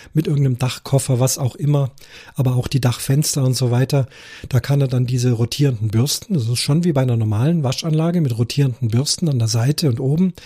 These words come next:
aber die kann er dann eben von Hand säuberlich steuern, sodass individuell bei keinem Fahrzeug irgendwas kaputt geht. Und da kam natürlich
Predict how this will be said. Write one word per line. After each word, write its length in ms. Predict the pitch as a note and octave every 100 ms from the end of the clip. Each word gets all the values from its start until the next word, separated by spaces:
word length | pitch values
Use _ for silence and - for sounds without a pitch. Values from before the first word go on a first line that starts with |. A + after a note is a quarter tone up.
| - - -
aber 160 | - B2
die 120 | C3
kann 200 | - C3+
er 80 | C3+
dann 160 | B2 B2+
eben 180 | A#2 -
von 240 | - A2+
Hand 260 | A#2+ C#3+ -
säuberlich 600 | A#2 A#2+ B2+ C3 A#2+ -
steuern, 440 | - A#2+ C3 C#3 - - - -
sodass 360 | - A#2+ A#2
individuell 640 | D#3+ C3+ C3 A#2+ B2+ B2 B2+
bei 120 | A#2
keinem 280 | - A#2+ C3
Fahrzeug 560 | A#2 A#2 - A#2+ - -
irgendwas 420 | C3+ B2 A#2 A2
kaputt 400 | - A#2 C3+ -
geht. 300 | A#2+ A2 - - - - -
Und 120 | A#2 A#2
da 100 | A2+
kam 240 | - C3
natürlich 480 | C3 A2+ A#2+ A2+